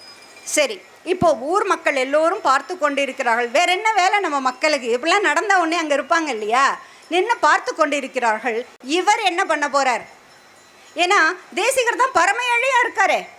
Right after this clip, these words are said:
அவரிடத்தில் தான் எதுவுமே கிடையாதே, அவர் தான் தனக்கு கிடைக்கிறது போதும்னு இருக்காரே, இவர் என்ன போறார், என்ன பண்ண போறாருன்னு பார்க்கிறார்.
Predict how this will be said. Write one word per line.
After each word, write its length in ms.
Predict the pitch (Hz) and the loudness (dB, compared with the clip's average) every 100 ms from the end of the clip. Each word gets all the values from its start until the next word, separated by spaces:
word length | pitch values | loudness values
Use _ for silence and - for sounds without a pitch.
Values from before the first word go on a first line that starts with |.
| - | -6
அவரிடத்தில் 560 | 233 339 466 494 523 | -2 0 -2 -2 -2
தான் 160 | 494 508 | 0 0
எதுவுமே 480 | 349 349 539 554 554 | 0 0 0 0 0
கிடையாதே, 520 | 349 330 330 285 220 - - - | 0 2 2 0 -4 -8 -20 -4
அவர் 240 | 220 349 | 0 0
தான் 160 | 415 480 | 0 0
தனக்கு 280 | 277 330 - | 0 0 0
கிடைக்கிறது 480 | 320 392 554 539 554 | 0 0 -2 0 0
போதும்னு 560 | 339 349 370 453 494 370 | 2 2 2 -4 -4 -6
இருக்காரே, 540 | 330 330 269 220 247 | -2 0 0 -2 -6
இவர் 200 | 262 359 | -4 0
என்ன 260 | 427 370 415 | 0 0 -2
போறார், 440 | 320 285 277 254 254 | 0 0 2 0 -2
என்ன 200 | 285 427 | -2 0
பண்ண 320 | 403 311 415 | 0 0 0
போறாருன்னு 400 | 339 320 311 294 | 2 2 2 0
பார்க்கிறார். 600 | 320 262 247 254 240 226 | 0 2 2 2 -2 -2